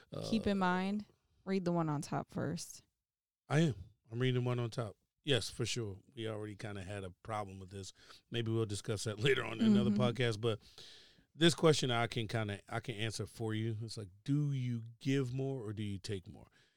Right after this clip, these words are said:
Speaker 1: I would say that you, uh, definitely give more. Sometimes you give too much, and you, uh, become a worrywart when things don't kinda go right because you've tried to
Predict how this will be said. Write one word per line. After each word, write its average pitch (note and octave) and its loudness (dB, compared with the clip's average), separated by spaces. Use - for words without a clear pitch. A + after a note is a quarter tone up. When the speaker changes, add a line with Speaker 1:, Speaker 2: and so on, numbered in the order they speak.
Speaker 1:
I C3+ 8
would B2+ 4
say A#2+ 2
that A2 0
you, A2 -4
uh, F#2+ -12
definitely A#2 2
give A2+ 4
more. G2 -2
Sometimes B2 0
you A#2+ -2
give A#2 2
too A#2 -2
much, A2+ 0
and G#2 -2
you, G2+ -6
uh, E2+ -12
become A2 -4
a G2+ -2
worrywart G#2+ 0
when A2 -12
things G#2+ -6
don't G2+ -6
kinda G#2 -2
go G#2+ 0
right G2 -4
because G#2+ -2
you've G2+ -4
tried G#2 -2
to F#2 -6